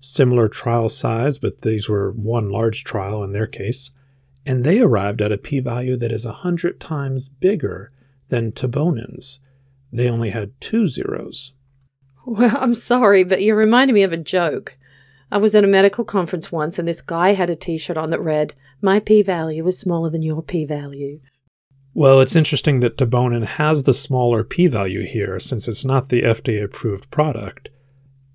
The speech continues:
Speaker 1: And Tabonin is often mentioned as an afterthought, if at all,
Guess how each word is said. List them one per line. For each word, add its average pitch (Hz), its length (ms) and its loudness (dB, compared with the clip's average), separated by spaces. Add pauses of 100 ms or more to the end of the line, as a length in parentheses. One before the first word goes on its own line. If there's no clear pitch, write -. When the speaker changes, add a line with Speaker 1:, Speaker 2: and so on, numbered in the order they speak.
(120)
Speaker 1:
And 151 380 2
Tabonin 135 560 2
is 123 180 -2 (100)
often 196 480 0
mentioned 147 580 -2
as 120 180 2
an 117 100 -2
afterthought, - 920 -4
if - 280 0
at 113 80 -2
all, 110 400 -2